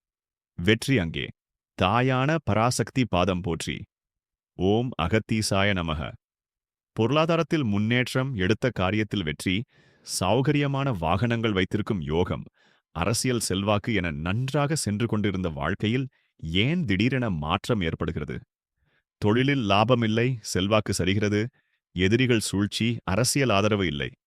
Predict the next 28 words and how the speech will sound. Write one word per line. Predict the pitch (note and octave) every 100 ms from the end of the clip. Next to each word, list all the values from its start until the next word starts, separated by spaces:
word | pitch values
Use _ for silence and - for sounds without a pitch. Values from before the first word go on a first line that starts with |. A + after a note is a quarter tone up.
| _ _ _ -
எடுத்த | G2 C3 F3+
காரியத்தில் | D3 C#3 C#3+ - C#3+
குழப்பம், | F#2+ A2 D3 C3
தோல்வி, | F2 D#2 C2 - _ _ _ -
தனக்கு | G2+ G2+ F2+
துன்பத்தை | G2 A#2+ C#3+ C#3
கொடுக்கும் | A2 G2+ G2+ G#2 F#2 D2+
வில்லன் | E2+ G2 C3 D3 _ _
அல்லது | G2+ C3 C#3+
வில்லி | G#2 B2
எங்கே | B2+ G#2 C3+
இருக்கிறார்? | G#2 - B1 - _ _ _ _ _ _
அங்கே | D#2+ A#2 C3+
இருக்கிறாளா, | A#2+ A#2 A#2+ A#2 D3+ C#3+ _
இங்கே | F#2 A#2 C3
இருக்கிறாளா | A2+ B2+ A#2+ B2 D#3+ -
என | - A#2+ G#2
தேடிக்கொண்டே | F#2+ G#2+ A#2 A2 G2+ G#2+
குழப்பத்தில் | - F#2 - G#2 F#2+
இருக்கும் | F2+ - F2+
நிலை | D#2+ F2+ G2+
ஏன் | G2+ G#2+
ஏற்பட்டது? | D#2+ D2+ C#2 A#1 G#2 - _ _ _ _ _ _ _ _ -
தொடர்ந்து | G#2+ C#3+ F3+ D#3+
ஏறுமுகமாயிருந்த | G2+ A#2+ C#3 C3+ C#3 C3 A2+ A#2+
வாழ்க்கை | F2+ F2 G2 C#3 G2+
இறங்குமுகமானது | F2 A#2+ C#3+ A#2+ B2 A#2+ B2+ A#2
எப்படி? | F2+ - C3